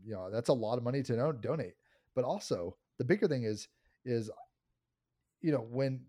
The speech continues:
they do sell out, you know, when they do sell out these games, like, when you do sell a forty thousand, you know,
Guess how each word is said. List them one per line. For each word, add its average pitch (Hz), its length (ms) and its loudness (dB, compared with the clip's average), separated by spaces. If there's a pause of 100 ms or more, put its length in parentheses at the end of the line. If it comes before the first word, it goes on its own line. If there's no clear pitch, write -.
they 147 200 10
do 151 300 4
sell 147 280 4
out, 147 260 0 (600)
you 135 120 2
know, 120 100 4
when 117 120 2
they 120 100 2
do 135 180 4
sell 135 260 4
out 131 100 2
these 127 140 2
games, 123 360 -6
like, 98 180 -8 (380)
when 123 180 0
you 120 140 -2
do 135 260 2
sell 120 300 0
a 90 180 -10 (400)
forty 131 480 2
thousand, 98 600 -2 (420)
you 120 100 -8
know, 90 140 -8